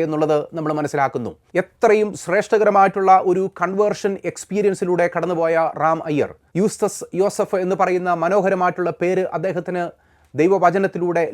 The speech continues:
ലഭ്യമായി. വിദ്വാൻ കുട്ടി എന്നുള്ള പേരിൽ അറിയപ്പെട്ടിരുന്ന വളരെ സ്മാർട്ടായിട്ടുള്ള ഒരു യൗവനക്കാരൻ യേശുക്രിസ്തുവിനു വേണ്ടി എന്ത് ചെയ്യുവാനും റെഡിയായി നിന്ന ഒരു യൗവനക്കാരൻ,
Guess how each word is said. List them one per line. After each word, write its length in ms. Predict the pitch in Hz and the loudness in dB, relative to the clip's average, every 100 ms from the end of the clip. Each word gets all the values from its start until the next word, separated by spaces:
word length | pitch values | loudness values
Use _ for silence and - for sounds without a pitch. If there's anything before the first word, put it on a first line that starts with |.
| 160 | -4
ലഭ്യമായി. 480 | 160 165 160 127 101 - _ _ _ | -2 -2 0 0 -2 -10 _ _ _
വിദ്വാൻ 400 | 135 175 185 196 190 | -4 0 2 2 2
കുട്ടി 240 | 180 156 190 185 180 | 0 0 -2 -2 -2
എന്നുള്ള 240 | 185 180 180 - | -2 0 0 2
പേരിൽ 260 | 185 185 180 - | 4 4 2 -4
അറിയപ്പെട്ടിരുന്ന 640 | 160 185 185 175 165 175 175 160 | -2 -2 -4 -6 -6 -2 -2 0
വളരെ 260 | 151 180 180 - | 0 0 -2 -6
സ്മാർട്ടായിട്ടുള്ള 800 | 151 156 185 - 175 170 175 170 165 | -4 -2 -2 0 -2 -2 -2 -2 0
ഒരു 100 | 170 160 | -2 0
യൗവനക്കാരൻ 540 | 156 160 - 151 135 85 - _ _ _ 139 | 0 -2 -2 -2 -2 -4 -12 _ _ _ 2
യേശുക്രിസ്തുവിനു 640 | 196 - 208 208 220 202 | 2 2 -4 -2 -2 0
വേണ്ടി 260 | 202 196 190 185 - 175 | 2 2 0 -4 -2 0
എന്ത് 240 | 220 226 214 | 0 0 2
ചെയ്യുവാനും 480 | 202 202 196 190 190 - - 127 | 2 0 2 2 0 -6 -8 -2
റെഡിയായി 380 | 165 185 185 180 | 0 0 0 0
നിന്ന 180 | 170 170 160 | -2 -2 0
ഒരു 100 | 165 165 | 0 0
യൗവനക്കാരൻ, 520 | 156 165 156 147 | 0 -2 0 0